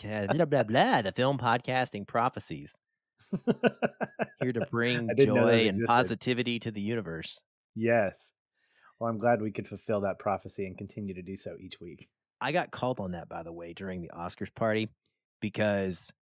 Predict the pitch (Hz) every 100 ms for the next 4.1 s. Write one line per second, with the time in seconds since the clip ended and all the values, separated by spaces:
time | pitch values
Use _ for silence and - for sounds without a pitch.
0 | _ _ _ _ _ _ _ _ 107 110
1 | 110 107 104 110 104 95 92 92 92 90
2 | 90 - 92 87 87 90 98 95 92 -
3 | 98 90 87 87 87 85 - 82 78 -
4 | -